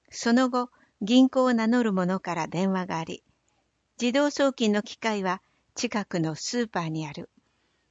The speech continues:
銀行の者が説明に伺うので、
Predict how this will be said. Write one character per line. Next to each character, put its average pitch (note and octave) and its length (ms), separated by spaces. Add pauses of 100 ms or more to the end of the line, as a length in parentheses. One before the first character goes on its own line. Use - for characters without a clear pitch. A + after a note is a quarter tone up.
(200)
銀 C4 220
行 C#4 160
の C4 120
者 B3+ 240
が A3+ 140
説 A3+ 300
明 A#3 180
に A3+ 140
伺 A3 360
う A3 80
の G3 140
で、 F#3 200